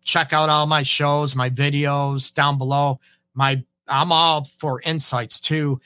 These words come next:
help me help you more. That's what I love. I love to hear your insights. If you have any topics for the show, want me to talk about, discuss, please hit me up, uh, direct message me, uh, check out my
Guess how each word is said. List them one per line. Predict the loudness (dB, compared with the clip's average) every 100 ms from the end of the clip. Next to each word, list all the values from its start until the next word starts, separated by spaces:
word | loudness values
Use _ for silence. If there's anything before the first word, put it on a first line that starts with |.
| _ _
help | 0 0 2
me | 0 0 0 0
help | 0 0 -2
you | 0 0 0
more. | 0 2 2 0 -4
That's | -2 0 -2
what | -2 0
I | 0
love. | 2 2 0
I |
love | 0 -2
to | 0
hear | 0 0
your | -2 -4
insights. | -4 -2 0 -2 -2 -8 -12 -20 -6
If | -6 -2
you | -4
have | 0 2 2 0 -4
any | -2 2 2 0 -4 _ _ -4
topics | -2 -2 -2 -2
for | -2 -2
the | 0
show, | 0 2 2 2 2 -2 -4 _ _ -8
want | -4 -2
me | -2
to | -4
talk | 0 0 0
about, | 0 0 0 -4
discuss, | -2 0 2 2 0 -4 -8 _ _ _ _
please | -2 -2 0 0
hit | 0 0
me | 2
up, | 2 2 _ _ _ _ -2
uh, | 2 2 0 -4 -8
direct | -2 0 0 0
message | 0 2 -2 0
me, | 0 0 0 -2 -4 _ _ -12
uh, | -8 -6 -8 _ -2
check | -2 0
out | 0 2
my | 2 2 0